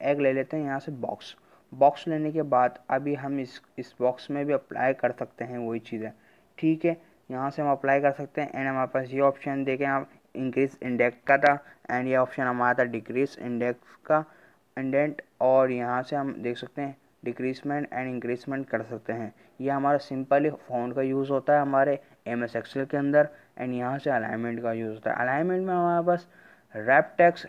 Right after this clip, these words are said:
and merge and center and numbers, ये कोशिश करेंगे हम नेक्स्ट क्लास में कंप्लीट करें। and हमारे पास स्टाइल्स हैं, स्टाइल्स में हमारे पास conditional formatting and format as stable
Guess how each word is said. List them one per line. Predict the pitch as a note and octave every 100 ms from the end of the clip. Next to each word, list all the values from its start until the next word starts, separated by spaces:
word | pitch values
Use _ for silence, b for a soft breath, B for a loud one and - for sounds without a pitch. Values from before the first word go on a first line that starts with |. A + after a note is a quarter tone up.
| -
and | C#3 C#3 C3 - _ _ _ - - -
merge | B2 C3+ D#3+ D#3 -
and | C#3 D3+ - _ -
center | B2 C#3 D#3+ E3 - -
and | C3+ C3
numbers, | B2 A#2 A2 - b b -
ये | C#3+
कोशिश | D#3 D3+ D3+
करेंगे | D#3+ D#3+
हम | D#3+
नेक्स्ट | C#3 A#2+ -
क्लास | D#3 D3 D3
में | D#3+
कंप्लीट | D3+ D3+ D3+ D3+
करें। | D#3 D#3 D#3+
and | - - - C#3
हमारे | C#3 C#3+
पास | D3+
स्टाइल्स | - D3+ C3+ D#3 E3
हैं, | D#3+
स्टाइल्स | E3 D3 D3+
में | E3
हमारे | D#3 D#3
पास | D#3+ D#3 b b C3
conditional | C3 C3+ D3+ D3+ D3+
formatting | D3 D3 D3 D3+ D3+ D3
and | C#3+ -
format | C3+ C#3+ D3 C#3+
as | C#3
stable | - C3+ C#3 D3